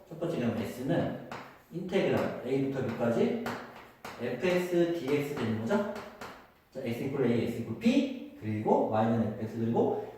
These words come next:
X축을 둘러싼 부분의 면적이다. 그러니까 이 정적분 값 자체가 이 면적이 된다. 이런 내용을 우리가 아까 설명을 한 거예요. 정적분의 정의에서.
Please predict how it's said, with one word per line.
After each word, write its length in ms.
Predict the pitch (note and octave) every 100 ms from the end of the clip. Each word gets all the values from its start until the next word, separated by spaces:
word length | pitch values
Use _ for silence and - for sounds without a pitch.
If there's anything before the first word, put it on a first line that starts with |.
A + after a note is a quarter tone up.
| -
X축을 560 | A2 A2 - C#3+ C3 B2
둘러싼 380 | A2+ A2+ A2+ G2
부분의 260 | G#2 A#2
면적이다. 680 | G2+ A2 A2 G#2+ - - - - - - -
그러니까 300 | F#3+ F#3 D#3+
이 140 | G#3+ G#3+
정적분 680 | D3 F3+ G#3+ G#3+ G3 G3 F3+
값 300 | F#3 F#3+ -
자체가 680 | - - D#3 - G#3+ G#3+ G#3+
이 40 |
면적이 460 | A#2 - D#3+ G#3 -
된다. 500 | B2+ A#2 G#2+ G#2 - -
이런 240 | C3+ D#3+ C3
내용을 300 | G#2+ G#2+ A2
우리가 160 | G2
아까 420 | G2+ - A2+ - - -
설명을 340 | E3+ D#3+ B2+
한 80 | -
거예요. 160 | B2+ -
정적분의 380 | A2+ G#2 G#2+
정의에서. 720 | G2 F#2+ F#2 D3 A3 - -